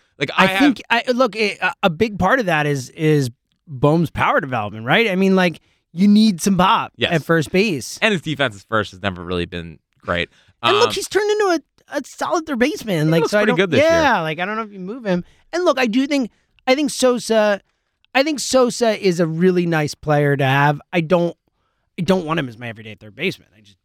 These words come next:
Speaker 2: I'm not there.
Speaker 1: Well, he wouldn't have to be.
Speaker 2: Right. He's, all right, uh,
Speaker 1: So against
Speaker 2: fifty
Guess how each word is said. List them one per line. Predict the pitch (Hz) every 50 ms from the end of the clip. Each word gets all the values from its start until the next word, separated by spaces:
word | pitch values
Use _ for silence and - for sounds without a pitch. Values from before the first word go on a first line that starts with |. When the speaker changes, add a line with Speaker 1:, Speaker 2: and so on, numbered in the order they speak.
| _ _
Speaker 2:
I'm | - 135 131
not | 127 123 117 -
there. | - 123
Speaker 1:
Well, | 320 277
he | 247 233
wouldn't | 240 208 156 160
have | 131 113 -
to | 92
be. | 82 82 - _ _ _
Speaker 2:
Right. | - 320 269 220 220 -
He's, | - 233 226 196
all | - 214
right, | 208 180 165 - - -
uh, | 208 196
Speaker 1:
So | - - -
against | 196 202 175 -
Speaker 2:
fifty | 170